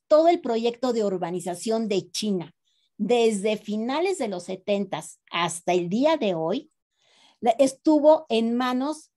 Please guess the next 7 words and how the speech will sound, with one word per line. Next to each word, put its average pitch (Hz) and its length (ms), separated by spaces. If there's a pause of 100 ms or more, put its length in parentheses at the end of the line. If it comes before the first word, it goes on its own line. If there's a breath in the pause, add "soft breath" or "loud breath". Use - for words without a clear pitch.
(240)
de 226 600 (960)
diez 320 360
empresas 302 600
y 196 120
por 208 220
no 240 200
decir 262 560